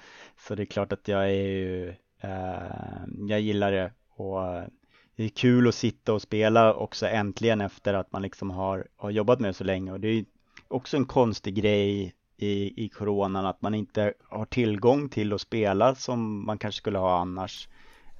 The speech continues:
Eh, utvecklingskoder och sånt. Ehm, helt enkelt därför att säkerhets-, eh, säkerhetsmässigt så funkar det inte på samma sätt när man inte kan vara på kontor och man kan inte, eh, spela en låst kod på samma sätt och så. Så det,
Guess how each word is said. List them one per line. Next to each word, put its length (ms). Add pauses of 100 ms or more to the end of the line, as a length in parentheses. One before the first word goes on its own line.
(140)
Eh, 840
utvecklingskoder 920
och 100
sånt. 420 (120)
Ehm, 520 (680)
helt 260
enkelt 280
därför 260
att 100
säkerhets-, 880 (260)
eh, 600 (140)
säkerhetsmässigt 920
så 160
funkar 380
det 40
inte 120
på 120
samma 280
sätt 280
när 100
man 180
inte 160
kan 200
vara 240
på 180
kontor 600
och 60
man 140
kan 180
inte, 320
eh, 600
spela 380
en 100
låst 300
kod 500
på 100
samma 280
sätt 380
och 80
så. 200
Så 160
det, 220